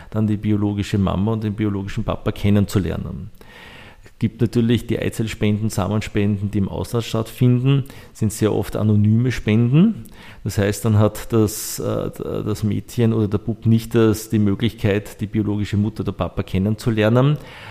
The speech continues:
Aber für die, für die Paare, die so eine Spende in Anspruch nehmen, besteht trotzdem eine Sicherheit, weil ja diese, dieses Material, also dieses biologische Material, äh, natürlich registriert wird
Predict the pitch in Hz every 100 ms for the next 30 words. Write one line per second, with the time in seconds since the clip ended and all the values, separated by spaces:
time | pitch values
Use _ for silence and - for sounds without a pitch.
0 | - - 104 113 110 - 120 117 120 117
1 | 117 110 104 - - 113 113 - 98 95
2 | 117 117 110 110 107 - 98 107 101 98
3 | 101 127 104 104 107 117 117 110 107 113
4 | 104 104 117 110 110 117 - 110 107 -
5 | - - - - 104 104 101 104 110 107
6 | 107 101 - 104 - 101 - 101 90 87
7 | 101 101 104 107 101 - 104 110 104 101
8 | 101 113 98 98 98 87 95 107 107 -
9 | - - - 101 101 104 104 98 101 107
10 | 101 - 98 95 - 98 101 113 98 101
11 | 113 -